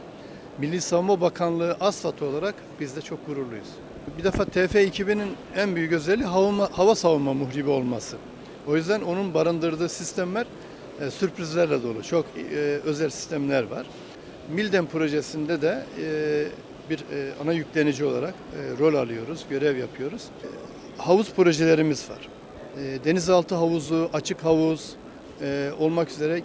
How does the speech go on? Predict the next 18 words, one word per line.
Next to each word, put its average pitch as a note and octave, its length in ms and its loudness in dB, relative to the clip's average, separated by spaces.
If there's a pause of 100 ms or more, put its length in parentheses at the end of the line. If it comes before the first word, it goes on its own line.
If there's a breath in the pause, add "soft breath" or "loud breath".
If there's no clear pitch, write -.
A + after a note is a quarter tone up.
(300)
gemilerin E3 440 2 (340 loud breath)
bakımlarının F3 520 2
yapıldığı D3+ 380 0
havuzları D#3 560 2
da D3 140 0
biz C3+ 160 -6
aslında D3 360 -4
inşa C3+ 360 0
ediyoruz. G#2 340 -6 (400 loud breath)
Yani D#3 260 4
gemiyi F3+ 280 4
üretmekle F3 580 2
kalmıyoruz. G3+ 580 0 (420 loud breath)
Biz D3+ 160 -4
gemilerin, F3 540 2 (600 loud breath)
e, C#3 180 -2 (100)
bakım F#3+ 300 2
onarımlarında, E3+ 880 4